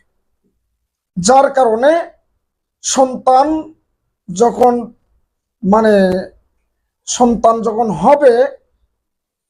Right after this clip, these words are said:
জায়গায় যখন শুক্রাণু প্রবেশ করে জোড়াউর মধ্যে, মায়ের জোড়াউতে, তখন ওই শুক্রাণু যাওয়ার পরে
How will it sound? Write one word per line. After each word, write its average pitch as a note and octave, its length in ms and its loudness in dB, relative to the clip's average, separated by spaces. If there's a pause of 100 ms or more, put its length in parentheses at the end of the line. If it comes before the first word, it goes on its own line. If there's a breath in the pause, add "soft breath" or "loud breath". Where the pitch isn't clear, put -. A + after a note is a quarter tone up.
(360)
জায়গায় A#3+ 480 4
যখন A#3+ 300 -2
শুক্রাণু A#3+ 600 0 (100)
প্রবেশ G#3+ 440 0
করে G3 280 -6 (140)
জোড়াউর G3+ 460 0
মধ্যে, G3 360 0 (760)
মায়ের G#3 400 2
জোড়াউতে, G3 540 0 (240)
তখন A#3+ 340 2 (1040)
ওই C4 140 4 (220)
শুক্রাণু B3 680 2 (1080)
যাওয়ার A#3 340 2
পরে B3+ 320 2